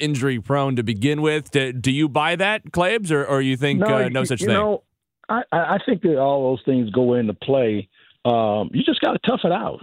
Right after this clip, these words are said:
Speaker 2: I mean, everybody's hurt this time of the year, so that's not a, that's not a big issue.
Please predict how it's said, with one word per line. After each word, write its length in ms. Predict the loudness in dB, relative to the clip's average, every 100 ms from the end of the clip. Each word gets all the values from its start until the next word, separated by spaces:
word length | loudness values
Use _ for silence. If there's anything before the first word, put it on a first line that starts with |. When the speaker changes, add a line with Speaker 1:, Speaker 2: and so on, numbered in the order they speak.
| -4
Speaker 2:
I 80 | 0
mean, 180 | 2 2
everybody's 420 | 0 0 0 0
hurt 280 | 0 0 0
this 140 | -4 -2
time 280 | -2 0
of 40 | 0
the 80 | 0
year, 200 | 0 0
so 80 | 2
that's 260 | 2 0 -2
not 220 | -2 -2
a, 60 | -2
that's 220 | -2 0
not 180 | 0 0
a 40 | 0
big 240 | 2 2
issue. 420 | 2 2 0 0